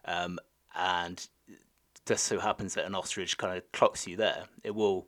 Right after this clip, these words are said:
come over and try to sort of get in your face and try to get some food off you and things like that. Um, and they were a bit of a nightmare, to be honest. I wasn't, sorry if I offend ostrich fans or any ostrich listeners out there, but I <laughs> wasn't a massive fan of working with them.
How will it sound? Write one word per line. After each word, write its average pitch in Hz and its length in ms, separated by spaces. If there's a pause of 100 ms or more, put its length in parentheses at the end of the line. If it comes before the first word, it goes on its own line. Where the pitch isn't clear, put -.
come 101 140
over 92 220
and 87 120
try 98 180
to 87 80
sort - 160
of - 40
get - 120
in - 60
your - 80
face 90 280
and 101 80
try - 140
to 92 60
get - 100
some - 140
food 101 280
off 101 200
you 90 100
and 92 100
things 101 220
like - 80
that. 95 220 (760)
Um, 117 380 (340)
and 117 140
they 131 80
were 139 400 (180)
a - 60
bit 151 220
of 131 80
a - 20
nightmare, 110 420
to - 140
be 98 80
honest. 92 160
I 104 40
wasn't, 131 380 (960)
sorry 120 420
if - 200
I 98 140
offend 98 380
ostrich - 400
fans 87 300
or 101 140
any 104 160
ostrich 107 360
listeners 110 400
out 90 160
there, 80 200 (340)
but 120 220
I - 20 (160)
<laughs> - 80
wasn't 180 300
a 143 60
massive 160 420
fan 131 240
of 113 100
working 131 380
with 117 220
them. 90 200